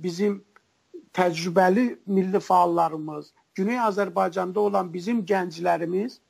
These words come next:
artıq bu güvəni, bu hissi özlərində yaşada bilsinlər ki, bəli, onların ümid bəslədiyi təşkilatlar xırda-xırda, kiçik-kiçik ixtilaflarla deyil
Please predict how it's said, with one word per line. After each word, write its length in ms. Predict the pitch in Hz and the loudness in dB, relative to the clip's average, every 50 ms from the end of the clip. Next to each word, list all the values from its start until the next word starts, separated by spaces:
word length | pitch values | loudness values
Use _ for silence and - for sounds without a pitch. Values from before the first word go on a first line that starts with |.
| _ _ _ _ _ _ _ _ - | _ _ _ _ _ _ _ _ 0
artıq 420 | - - - 190 196 - 262 247 202 | 2 2 2 2 0 -4 -8 -8 -8
bu 240 | 170 170 220 262 214 | -8 -4 -4 -4 -4
güvəni, 480 | 185 214 214 185 202 190 185 180 175 165 | -4 -6 -4 -2 0 0 0 -2 -4 -6
bu 220 | 156 185 254 247 | -4 -4 -4 -2
hissi 600 | 202 196 185 - - - - 208 185 165 165 - - _ _ - | -2 -4 -8 -10 -12 -8 -2 0 0 0 0 -4 -10 _ _ 2
özlərində 640 | 202 202 196 165 190 190 190 190 185 190 175 220 202 | 2 2 4 4 2 2 2 0 -2 0 0 0 2
yaşada 440 | 170 190 175 - - 185 175 214 | 2 0 -2 -2 -4 -2 -2 -2
bilsinlər 580 | 214 190 202 202 - - 196 196 196 196 185 - | -2 -2 -4 -6 -6 -6 -4 0 0 0 0 0
ki, 80 | - 240 | -4 -6
bəli, 480 | 196 - 214 208 196 185 170 143 135 - _ _ _ _ _ _ _ - | 0 2 4 6 6 6 4 2 -4 -10 _ _ _ _ _ _ _ 2
onların 540 | 202 202 202 208 202 208 240 247 226 190 - - | 4 4 6 4 4 2 0 -4 -6 -8 -10 -10
ümid 340 | 214 196 208 233 240 185 175 180 | -8 -6 -6 -6 -6 -6 -4 -2
bəslədiyi 720 | 196 175 175 - - 185 175 165 151 175 170 165 - - | -2 -2 -4 -6 -6 -6 -6 -4 -4 -4 -4 -4 -6 -4
təşkilatlar 880 | - - 98 - - - - 185 202 185 - - - 220 240 254 269 - _ _ _ _ _ _ _ _ _ _ _ _ _ _ | -2 -2 -2 -2 -4 -6 0 2 2 2 0 0 0 0 2 2 0 -2 _ _ _ _ _ _ _ _ _ _ _ _ _ _
xırda-xırda, 880 | - - 220 233 202 190 254 254 254 - 240 214 190 170 190 190 175 160 156 | 0 2 4 4 4 4 2 0 0 0 -2 -2 -2 0 2 2 2 0 -2
kiçik-kiçik 800 | - - - - 262 226 - - - 190 - - - 202 175 - _ _ _ _ _ _ - | -8 -18 -8 -6 -6 -6 -6 -8 -10 -10 -8 -4 -4 -4 -4 -4 _ _ _ _ _ _ 2
ixtilaflarla 880 | 226 196 - - - 190 208 208 180 - - 220 214 208 170 185 190 180 175 160 156 180 | 2 2 2 2 4 4 6 4 4 2 2 2 2 2 0 -2 -2 -2 -2 -4 -4 0
deyil 280 | 240 254 262 277 294 | 0 2 2 0 -2